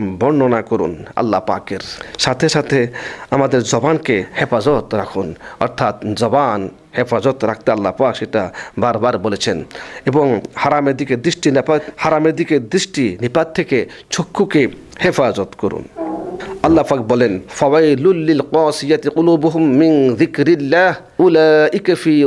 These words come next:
দালালিম মুবিন।" অর্থাৎ যাদের অন্তর আল্লাহ স্মরণের ব্যাপারে কঠোর, তাদের জন্য দুর্ভোগ, তারা সুস্পষ্ট গুমরাহিতে রয়েছে।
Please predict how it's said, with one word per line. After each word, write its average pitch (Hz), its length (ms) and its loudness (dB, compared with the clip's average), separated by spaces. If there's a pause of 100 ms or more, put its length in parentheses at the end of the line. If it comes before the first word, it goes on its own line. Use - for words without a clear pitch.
(120)
দালালিম 127 640 2 (440)
মুবিন।" 110 560 0 (140)
অর্থাৎ 127 560 0 (920)
যাদের 147 240 4
অন্তর 156 360 2 (160)
আল্লাহ 147 260 2
স্মরণের 143 380 2 (240)
ব্যাপারে 123 680 0
কঠোর, 127 480 -2 (280)
তাদের 143 260 2
জন্য 131 440 2 (140)
দুর্ভোগ, 101 560 0 (280)
তারা 147 220 4
সুস্পষ্ট - 580 0
গুমরাহিতে 123 920 0
রয়েছে। 104 500 -2